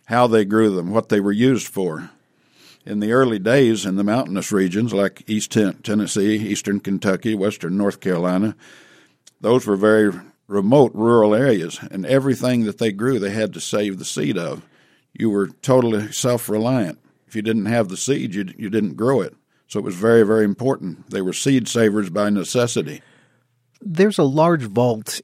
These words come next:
Speaker 2: in Norway where a huge variety of seeds are stored. You've called it a kind of Noah's Ark of seed that could potentially restart agriculture if there was ever a huge catastrophe.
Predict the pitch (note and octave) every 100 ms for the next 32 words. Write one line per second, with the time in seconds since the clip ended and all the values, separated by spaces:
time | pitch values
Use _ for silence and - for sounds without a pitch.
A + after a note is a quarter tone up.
0 | - A2+ A2 A2 A2+ A2 G2+ F#2+ F#2+ A2
1 | A2 - - G#3 G#3 D#3+ B2 B2 B2+ B2
2 | A2 G2 - B2+ B2 G#2+ - - G2+ F#2+
3 | F2+ - F2+ F#2+ C3+ D3+ - - F#3+ C#3
4 | - C#3+ C#3 A2+ G2 G#2 A#2 A#2 F#2+ -
5 | A2 A2 G2 - - B2 A2+ G2 G2 -
6 | - - _ - C3+ - - F#3 A3 -
7 | C#3+ G#2 A#2 B2 - A2+ A2+ - A2+ C3
8 | G2 - F#2 - F#2 - G2+ G2 F#2+ G#2+
9 | A2 - C#3 B2 - - A#2+ C3+ - A#2+
10 | F2